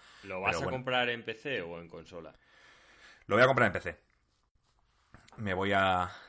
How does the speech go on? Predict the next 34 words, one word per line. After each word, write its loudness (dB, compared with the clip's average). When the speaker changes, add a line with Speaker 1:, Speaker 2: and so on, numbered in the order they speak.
Speaker 2:
me -8
voy -4
a, -2
co-, -8
co-, -14
siempre -6
está -2
la 6
opción -2
de -6
poder -6
jugar -4
con -8
el -8
mando, -2
pero -6
quiero -4
por -8
una -4
vez, -6
eh, -8
comprarlo -6
en -10
P -8
C -4
y 0
aunque -6
sea -6
malo, -4
intentar -8
jugarlo -6
con, -12
con -12
mouse. -14